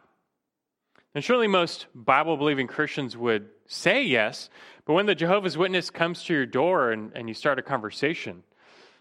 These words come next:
many quickly realize just how poorly equipped they are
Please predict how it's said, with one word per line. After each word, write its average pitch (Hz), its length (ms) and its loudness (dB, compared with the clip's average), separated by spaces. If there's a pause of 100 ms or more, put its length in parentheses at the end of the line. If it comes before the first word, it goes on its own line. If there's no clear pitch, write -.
(200)
many 143 220 2
quickly 151 360 0
realize 135 400 2
just - 340 -4
how 135 200 0
poorly 147 460 0
equipped 143 580 -2
they 131 160 2
are 135 420 2